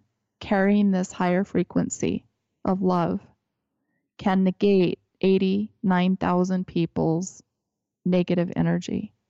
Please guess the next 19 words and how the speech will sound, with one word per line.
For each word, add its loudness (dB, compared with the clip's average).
if -2
you 4
wanna 4
use 2
the 0
word -2
negative. -6
That's -2
why 2
somebody 2
that's -4
at 0
enlightenment -2
can 2
negate 0
millions 4
of -4
people's -2
energy -2